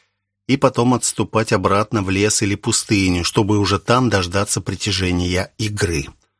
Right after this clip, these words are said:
Для меня стало неприятным сюрпризом, когда перед прыжком на остров Ния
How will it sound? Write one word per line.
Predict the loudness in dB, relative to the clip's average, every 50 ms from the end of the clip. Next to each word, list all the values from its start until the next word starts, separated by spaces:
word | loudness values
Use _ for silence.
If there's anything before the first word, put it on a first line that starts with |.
| _ _ _ _ _ _ _ _ _ _ _ _ _ _ _ _ _ 0
Для | 4 4
меня | 6 6 4 2
стало | 2 4 4 4 4 4
неприятным | 2 2 2 2 0 0 0 0 0 0 0
сюрпризом, | 2 0 0 0 0 -2 0 2 2 2 2 2 2
когда | 2 -2 0 2 0 0
перед | 0 0 -2 -2 -2 _
прыжком | -2 -2 -2 0 2 2 2 4 2
на | 2 2
остров | 0 0 -2 -2 -2 -4 -2 0 2
Ния | 4 4 4 4 4 2 0